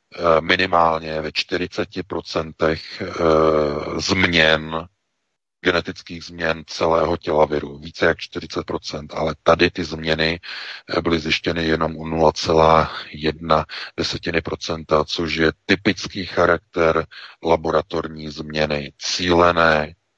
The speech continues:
eh, laboratorní změny krátkého úseku, přesně vybraného, nikde jinde.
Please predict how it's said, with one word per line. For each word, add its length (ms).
eh, 40
laboratorní 640
změny 460
krátkého 600
úseku, 720
přesně 440
vybraného, 720
nikde 440
jinde. 540